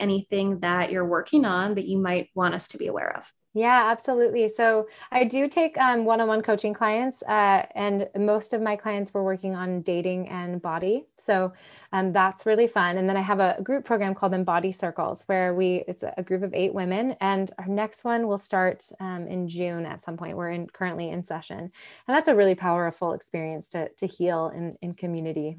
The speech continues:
Speaker 2: and to be with other women as you go through this process of healing.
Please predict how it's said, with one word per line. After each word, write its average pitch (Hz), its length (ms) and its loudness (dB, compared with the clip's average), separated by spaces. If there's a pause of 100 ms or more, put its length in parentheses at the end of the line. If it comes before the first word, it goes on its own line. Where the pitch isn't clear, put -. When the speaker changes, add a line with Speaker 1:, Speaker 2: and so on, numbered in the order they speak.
Speaker 2:
and 165 280 -6
to - 100 -8
be 170 440 -2 (260)
with 190 320 6
other 175 220 2
women 165 280 -2
as 165 220 -6
you 165 80 -2
go 165 180 -4
through 165 160 -6
this 165 160 -6
process 160 380 -8
of 165 100 -10
healing. 165 380 -10